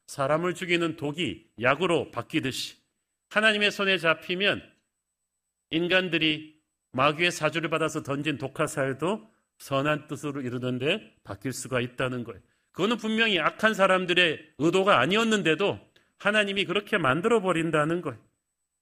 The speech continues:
정말 동생을 미워해서 던진 그 독화살을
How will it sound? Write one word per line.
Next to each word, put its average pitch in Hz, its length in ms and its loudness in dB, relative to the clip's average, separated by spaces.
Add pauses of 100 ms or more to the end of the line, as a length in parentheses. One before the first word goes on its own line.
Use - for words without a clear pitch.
(180)
정말 143 640 -4 (300)
동생을 170 480 0
미워해서 165 640 0
던진 156 400 -2
그 160 160 -4
독화살을 156 720 -4